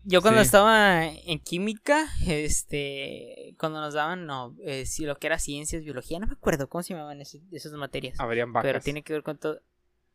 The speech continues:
Speaker 1: No, <laughs> men, este, eh, íbamos al, al taller de, de química y, pues, íbamos ahí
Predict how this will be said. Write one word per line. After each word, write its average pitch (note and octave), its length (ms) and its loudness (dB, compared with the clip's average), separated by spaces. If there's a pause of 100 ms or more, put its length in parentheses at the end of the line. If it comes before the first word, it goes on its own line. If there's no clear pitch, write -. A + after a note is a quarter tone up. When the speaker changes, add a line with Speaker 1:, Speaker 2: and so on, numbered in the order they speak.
(160)
Speaker 1:
No, D#3+ 380 0
<laughs> F#3 200 12
men, D#3 300 -8
este, D3 580 -4 (560)
eh, C#3 480 -10 (100)
íbamos E3 400 -2
al, C#3+ 220 0
al C#3+ 160 -4
taller C#3 400 -2
de, C#3+ 540 0
de B2 120 -8
química D#3+ 640 -8 (460)
y, D3 120 -12
pues, C#3+ 260 -8
íbamos D3 560 -6
ahí F3+ 520 -6